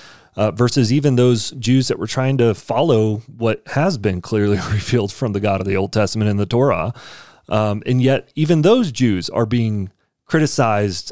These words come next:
and accursed by Paul for trying to rely on works of the law for their salvation instead of Jesus and Jesus alone. Jesus is the one who came and fulfilled the law. He's the one who came and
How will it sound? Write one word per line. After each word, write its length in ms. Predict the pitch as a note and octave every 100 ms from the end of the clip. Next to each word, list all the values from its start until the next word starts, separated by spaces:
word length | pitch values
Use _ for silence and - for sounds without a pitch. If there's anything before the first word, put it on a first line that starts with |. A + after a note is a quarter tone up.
| -
and 460 | A2+ G#2 G2 F2+ -
accursed 540 | G2 - G#3 C3+ - B2
by 160 | A2
Paul 520 | - G3 - G2+ C3+ _
for 240 | B2 A#2
trying 380 | - C#3 B2+ B2+
to 300 | - A#2+ F#2
rely 480 | G2 G2+ G#2 C3+ C#3+
on 180 | A#2 G#2+
works 240 | A2+ G#2+
of 60 | G2
the 40 |
law 280 | F#2+ B2+ A2+
for 140 | G2+ G2
their 120 | F#2+
salvation 580 | - F#2+ G#2 C#3 G2+ F#2+
instead 320 | F#2+ - G2+
of 80 | F#2
Jesus 400 | G2+ A2+ F#2+ G2+
and 120 | F#2+
Jesus 320 | G2 F#2 E2+
alone. 400 | F#2+ A2+ C#3+ G#2
Jesus 360 | G2+ E3 A#2+ -
is 140 | F#2+
the 60 | G2+
one 160 | G#2
who 60 | F#2+
came 180 | A2 G2
and 80 | -
fulfilled 360 | - C3+ B2
the 80 | G2+
law. 280 | F#2+ F2+ G2+
He's 220 | G#2+ A#2
the 80 | A#2
one 140 | G2+
who 100 | G2+
came 180 | - A2+
and 160 | F#2+